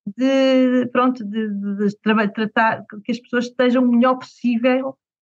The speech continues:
em termos de pessoais, em termos emocionais, em termos holísticos como pessoa, para poderem exatamente também dar o seu melhor à empresa. Pronto, eu acho que isso já é um, já é,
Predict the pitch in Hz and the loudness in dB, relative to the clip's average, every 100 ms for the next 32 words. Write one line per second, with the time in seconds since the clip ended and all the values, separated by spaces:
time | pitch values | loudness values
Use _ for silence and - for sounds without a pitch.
0 | - 226 233 254 247 220 202 233 - - | 0 0 2 2 0 -2 -4 -6 -6 -6
1 | 226 214 202 208 247 208 202 202 196 196 | 0 2 2 0 -2 -2 -2 0 0 2
2 | 196 - 185 180 202 214 208 233 220 196 | 0 0 0 2 2 4 2 2 2 4
3 | 202 226 220 - 160 - 180 175 - 202 | 4 4 0 -6 -18 -6 -4 -4 -4 -2
4 | 208 214 - 226 233 233 208 233 233 226 | 0 0 -2 0 0 -4 -2 2 2 2
5 | 233 233 226 240 240 233 226 - 226 226 | 2 2 2 2 2 2 0 -2 0 2
6 | 220 226 233 214 170 156 143 143 147 170 | 2 0 -2 -4 -6 -8 -10 -6 -6 -2
7 | 190 190 190 - - - 202 _ _ _ | 0 0 -2 -6 -8 -10 -16 _ _ _
8 | 190 196 208 214 - 196 214 196 202 202 | -2 0 2 2 0 0 2 2 2 2
9 | 214 | 0